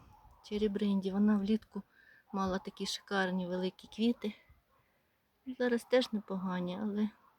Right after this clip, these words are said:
трошки маленькі. Дуже гарні королі, е, кольори має Черрі Бренді. Прікс Пежи Редуте. Ну, кущ такий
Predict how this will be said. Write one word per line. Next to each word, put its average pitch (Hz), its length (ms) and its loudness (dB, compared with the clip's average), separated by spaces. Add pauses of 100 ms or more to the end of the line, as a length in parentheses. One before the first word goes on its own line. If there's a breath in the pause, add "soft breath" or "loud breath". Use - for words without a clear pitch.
(220)
трошки 208 380 -6
маленькі. 180 540 0 (1000)
Дуже 214 220 4
гарні 196 440 4
королі, 190 520 4 (160)
е, 185 200 4
кольори 202 500 8
має 180 320 2
Черрі 190 300 2
Бренді. 180 520 -2 (2500)
Прікс - 480 4 (280 loud breath)
Пежи 233 320 8
Редуте. 190 600 6 (1400 soft breath)
Ну, 415 100 -6
кущ - 260 0
такий - 480 0